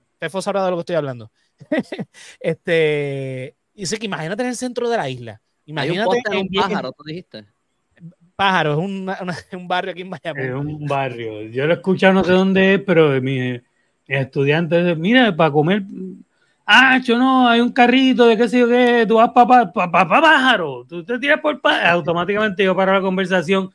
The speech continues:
Speaker 3: "Gracias", y voy a donde siempre voy ahí a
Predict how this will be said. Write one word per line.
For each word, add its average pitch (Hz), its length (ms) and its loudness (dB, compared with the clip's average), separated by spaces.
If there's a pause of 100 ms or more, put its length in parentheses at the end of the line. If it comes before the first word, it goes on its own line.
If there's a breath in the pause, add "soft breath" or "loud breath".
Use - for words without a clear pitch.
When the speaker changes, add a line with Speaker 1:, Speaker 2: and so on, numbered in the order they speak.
(580)
Speaker 3:
"Gracias", 139 460 -2 (120)
y 120 240 -4
voy 123 220 0
a 143 160 4
donde 147 240 0
siempre 143 320 -2
voy 151 200 2
ahí 151 340 0
a 139 320 -2